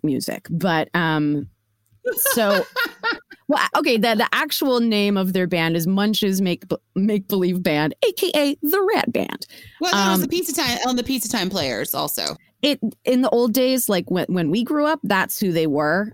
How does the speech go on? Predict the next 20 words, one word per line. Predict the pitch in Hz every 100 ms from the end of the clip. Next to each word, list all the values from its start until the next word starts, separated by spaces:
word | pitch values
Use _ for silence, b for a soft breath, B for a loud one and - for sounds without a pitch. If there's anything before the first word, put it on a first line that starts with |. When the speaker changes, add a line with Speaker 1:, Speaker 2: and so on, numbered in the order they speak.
| _
Speaker 1:
Um, | 170 156 156 156 -
you |
know, | 185 165
also | 202 202 202 185 -
easily | 202 180 185 175
confused | 170 175 175 160
with | 170
Major | 147 147 143 139
Magics | 151 156 156 151 - - - -
and | 143 139
the | 139
Rockafire | 156 156 175 - 156 147 143
Band | 151 143 139
and | 143
all | 139 247 277
that | 175 -
crazy | - 131 135
stuff. | - 113 -
But | 185 196 -
Speaker 2:
Mm-hmm. | 180 175